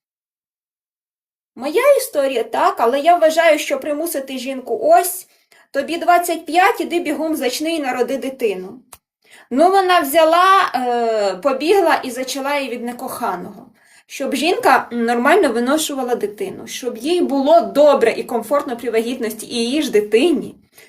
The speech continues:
е, бажано, щоб дитина була від коханого. Чому? Тому що її легше полюбити. Тому що коханий чоловік поряд — це підтримка. Тому що,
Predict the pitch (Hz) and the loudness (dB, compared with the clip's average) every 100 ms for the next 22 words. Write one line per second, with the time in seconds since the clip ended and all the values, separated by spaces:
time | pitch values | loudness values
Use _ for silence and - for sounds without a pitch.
0 | _ _ - 220 196 185 185 - 185 269 | _ _ -6 -2 -2 -2 -2 -2 0 4
1 | 359 453 381 320 - 262 208 208 269 311 | 4 4 2 2 -2 -6 -6 -6 -4 -4
2 | 220 214 262 262 254 - 233 - 226 220 | -4 -2 -2 -4 -10 -12 -16 -12 -12 -10
3 | 190 185 277 269 _ _ _ _ _ _ | -14 -18 -20 -20 _ _ _ _ _ _
4 | _ _ 254 - 285 277 247 208 - - | _ _ -20 -14 -12 -8 -8 -10 -16 -20
5 | - 294 320 415 349 302 285 330 330 - | -14 -2 0 2 0 0 0 0 -2 -8
6 | 269 262 254 190 185 - - - _ _ | -10 -10 -8 -8 -10 -10 -14 -20 _ _
7 | _ _ _ _ _ _ - - _ 285 | _ _ _ _ _ _ -20 -20 _ -4
8 | 302 480 - 359 330 320 381 466 359 359 | 0 0 0 0 0 2 2 2 0 0
9 | 339 339 349 330 392 359 - 311 311 - | 0 -2 0 2 2 2 -2 -6 -8 -12
10 | - 233 202 - - - 285 _ _ - | -12 -10 -10 -12 -18 -20 -20 _ _ -20
11 | - _ 294 311 539 539 - - 370 370 | -20 _ -2 2 2 0 -2 0 4 6
12 | 370 359 | 6 4